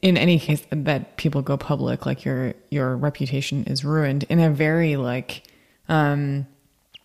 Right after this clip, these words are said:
identity-centric way, right? Like, yeah, I mean, you're exposed as a fraud. I think that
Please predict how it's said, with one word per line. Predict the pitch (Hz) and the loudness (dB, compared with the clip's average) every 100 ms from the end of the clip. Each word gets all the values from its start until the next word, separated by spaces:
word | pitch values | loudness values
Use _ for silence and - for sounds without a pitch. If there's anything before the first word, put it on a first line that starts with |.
| - - _ - - | -20 -20 _ -20 0
identity-centric | 180 160 - - - 147 151 147 147 - 151 147 147 - 147 - | 2 2 -4 -6 -2 0 2 0 0 -2 0 0 0 -4 -4 -4
way, | 151 143 139 139 | -4 -2 -2 -2
right? | 143 151 151 151 - - - - _ | -2 -2 -2 -4 -6 -14 -20 -20 _
Like, | - 139 - - - _ _ _ - | -2 -2 -4 -12 -16 _ _ _ -4
yeah, | 156 156 160 - | 2 2 0 -2
I | 151 | 0
mean, | 160 143 147 - - | 2 0 -4 -8 -6
you're | 147 156 160 156 151 151 - - | -2 2 2 4 2 2 -2 -6
exposed | 160 - - 151 151 | -6 -2 2 2 2
as | 139 | -2
a | - | -6
fraud. | - 170 - - - - - - _ - | 0 0 2 -2 -4 -8 -20 -20 _ 6
I | 160 | 8
think | 160 147 | 8 4
that | 139 - | 0 -4